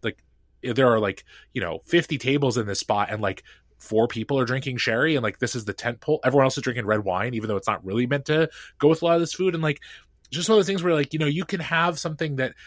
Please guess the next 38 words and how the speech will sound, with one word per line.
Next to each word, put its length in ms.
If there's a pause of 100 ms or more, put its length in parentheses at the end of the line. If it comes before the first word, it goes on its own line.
(220)
all 180
the 100
things 220
that 100
we 120
say 140
about 200
sherry 240
can 120
be 60
true. 220
It 80
can 140
be 80
high 160
quality. 400
It 100
can 60
be 120
interesting. 520
It 100
can 120
be, 280 (300)
you 80
know, 80
lot 240
complex. 480
There 80
can 100
be 80
lots 260
of 80
interesting 300
things 240
about 320
it. 80 (380)
And 120
yet 220